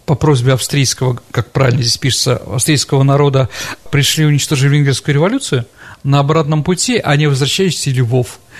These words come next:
И вот немецкие чиновники, которые сидели в Лемберге, да, они были поражены, как встречаются русины, как они называли, с русскими, да. Они спокойно щебетали на одном языке,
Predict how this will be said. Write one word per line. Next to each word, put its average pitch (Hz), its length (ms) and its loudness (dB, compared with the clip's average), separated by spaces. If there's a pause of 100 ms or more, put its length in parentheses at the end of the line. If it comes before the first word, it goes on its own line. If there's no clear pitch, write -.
(180)
И 139 80 0
вот 156 300 2
немецкие 147 760 0
чиновники, 165 600 2
которые 127 340 0
сидели 127 360 0
в 120 100 2
Лемберге, 123 520 2
да, 147 200 0 (300)
они 131 220 4
были 135 200 2
поражены, 156 640 0 (260)
как 196 240 0
встречаются 160 960 0
русины, 147 540 2
как 139 200 -2
они 135 160 4
называли, 131 600 2
с - 180 -6
русскими, 127 480 0
да. 139 240 0 (300)
Они 170 240 2
спокойно 226 500 0
щебетали 202 560 0
на 185 160 2
одном 190 300 0
языке, 165 500 0